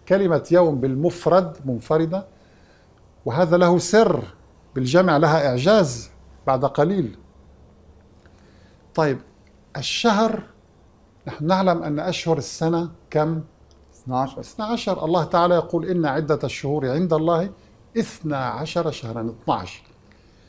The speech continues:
Speaker 1: نأخذ نفس القياس، كلمة شهر بالمفرد، ليس شهرين أو أشهر، شهر بالمفرد. نحن نسير وفق ضوابط. تكررت كلمة شهر في القرآن اثناعش مرة بعدد أشهر السنة.
Speaker 2: آمنت بالله.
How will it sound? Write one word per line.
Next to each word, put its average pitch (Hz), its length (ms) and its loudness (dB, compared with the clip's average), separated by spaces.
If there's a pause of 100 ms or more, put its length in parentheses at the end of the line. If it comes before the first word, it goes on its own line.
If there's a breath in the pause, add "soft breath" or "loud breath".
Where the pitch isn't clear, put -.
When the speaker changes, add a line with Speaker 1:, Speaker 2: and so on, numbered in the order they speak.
(640 soft breath)
Speaker 1:
نأخذ 247 480 2
نفس 277 280 2
القياس، 175 800 2
كلمة 220 380 4
شهر 180 480 0
بالمفرد، 175 720 0
ليس 190 180 2
شهرين 180 560 4
أو 170 200 -4
أشهر، 156 280 -4
شهر 170 300 0
بالمفرد. 143 520 -4 (420 loud breath)
نحن 139 180 -4
نسير 202 280 0
وفق 175 220 0
ضوابط. 165 640 2 (1300 soft breath)
تكررت 185 720 2
كلمة 185 360 0
شهر 147 460 -2
في - 140 -8
القرآن 175 720 -2 (240)
اثناعش 160 640 -2
مرة 165 320 2
بعدد 131 520 -2
أشهر 165 320 -8
السنة. 117 400 -10 (180)
Speaker 2:
آمنت 123 440 -4
بالله. 113 360 -4